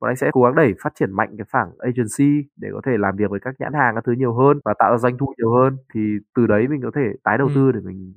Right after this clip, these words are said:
Speaker 1: vừa phát triển đội ngũ, giúp mọi người có một cuộc sống tốt hơn, mà mình lại vừa phát triển được Spy Room tốt hơn. Thì đó là những thứ bọn anh làm. Nhưng mà đấy, tất cả nó đều tự chung lại, nó đều quay xoay, xoay quanh một chuyện thôi, là bọn anh thực sự muốn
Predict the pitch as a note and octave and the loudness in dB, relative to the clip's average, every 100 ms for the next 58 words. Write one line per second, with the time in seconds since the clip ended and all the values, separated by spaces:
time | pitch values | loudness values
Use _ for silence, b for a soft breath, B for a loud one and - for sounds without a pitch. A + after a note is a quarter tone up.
0 | - A2+ D3+ - A#2 F2+ - A#2+ B2 C3+ | 0 2 2 2 0 -2 -8 -6 -2 -2
1 | D#3+ F3+ - E3 D#3+ F2 A2 G2+ G#2 B2 | -2 -4 -6 -6 -4 -4 -4 -4 -4 -4
2 | A#2 G#2 G2 C#3+ B2+ B2 - _ _ _ | -6 -4 -2 0 0 0 -6 _ _ _
3 | G#2 G2+ G2+ F#2+ G2 G#2+ G#2 G2 G2 F#2+ | -2 -2 -2 -4 -4 -2 0 0 0 -2
4 | - _ D3 D3+ G#2+ F#2 - A2 A2+ A#2+ | -6 _ -4 -2 -2 -4 -2 -2 -2 -2
5 | B2+ B2 A#2+ _ _ A2+ G2+ G#2+ C3+ B2 | -2 -2 -2 _ _ -4 2 2 2 -2
6 | B2+ A#2 B2+ B2 A#2 G#2 G2+ - - D3+ | -2 0 0 -2 0 0 0 -6 -2 2
7 | B2 C#3 - F#3 A2 F#2+ A#2 C3+ - C#3 | 4 2 2 2 2 0 2 2 2 -2
8 | D#3 D3 G#2 C3 C3 C3 C3 C3+ B2 - | 0 0 0 0 2 0 0 -2 -2 -2
9 | C3 C3 A#2+ - B2+ C#3 B2 - G2+ F#2 | 0 0 -2 -2 0 0 -4 -6 -4 -4
10 | A2+ B2 - B2 A2+ G2 G#2+ | -4 -6 -6 -6 -6 -8 -10